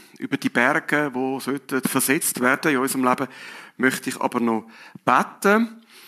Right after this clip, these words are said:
weil ja der Gottesdienst ist etwas Spezielles. Nicht nämlich, dass wir einfach so für uns, äh, ein bisschen Musik machen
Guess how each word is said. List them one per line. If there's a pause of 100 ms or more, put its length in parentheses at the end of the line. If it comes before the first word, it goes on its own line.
(140)
weil
ja
der
Gottesdienst
ist
etwas
Spezielles. (960)
Nicht
nämlich,
dass
wir
einfach
so
für
uns,
äh,
ein
bisschen
Musik
machen